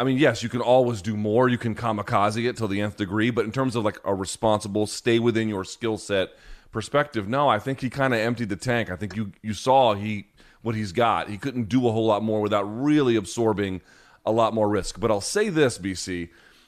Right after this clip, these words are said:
on its face, you know, and Woodley's claims for wanting the rematch, none of them really ring true to me. They just, they just, and, you know,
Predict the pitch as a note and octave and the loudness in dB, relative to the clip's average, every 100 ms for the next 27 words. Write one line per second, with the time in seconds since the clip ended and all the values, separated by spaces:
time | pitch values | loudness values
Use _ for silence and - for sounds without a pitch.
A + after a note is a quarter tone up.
0 | _ _ C#3 F3 G#3+ F3+ - - C3+ G#2+ | _ _ 2 4 4 0 -4 0 2 2
1 | F#2+ - - _ B2 A2 G#2+ A2+ D3 D3 | 0 -8 -10 _ -4 -2 -2 0 2 2
2 | B2+ - C#3 C3 C3 B2+ A2+ A2+ G#2+ A2+ | 0 -2 -2 0 2 0 0 -2 0 0
3 | A#2 A#2+ A2 G#2 F#2+ A2 G#2 F#2 - A2+ | 0 -2 -4 -2 -2 0 0 -4 -6 -6
4 | D#3+ E3+ C3+ A#2+ A#2 A2 G2+ E2+ E2 - | -6 -2 0 0 0 0 -2 -6 -14 -8
5 | G2 G#2+ G2 - A2 G#2 F#2 F2 F2+ G2+ | -4 -4 -4 -2 0 0 -2 -4 -6 -6
6 | - - G#2+ G2 F#2+ - - _ _ - | -10 -2 -2 -2 -8 -14 -20 _ _ -20
7 | _ _ _ _ A#2 - C#3 A2 G#2+ | _ _ _ _ -6 -2 0 0 -2